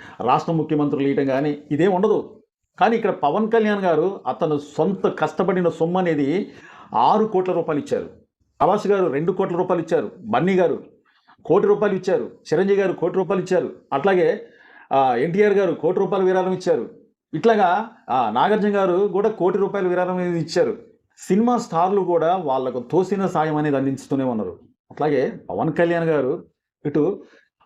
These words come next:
ప్రజల యొక్క నాయకుడు, అటు సినిమా పరంగా చూస్తే ఒక స్టార్ హీరో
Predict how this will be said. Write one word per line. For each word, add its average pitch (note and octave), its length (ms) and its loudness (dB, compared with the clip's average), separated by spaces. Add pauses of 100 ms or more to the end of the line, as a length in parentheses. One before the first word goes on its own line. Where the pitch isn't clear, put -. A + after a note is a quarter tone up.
(100)
ప్రజల D#3 280 2
యొక్క F#3+ 260 -2
నాయకుడు, F#3 800 0 (460)
అటు G#3 300 2
సినిమా A3 520 0
పరంగా F#3+ 420 -2
చూస్తే G3+ 420 0
ఒక F#3+ 160 -2
స్టార్ D3+ 380 0
హీరో B2+ 220 -4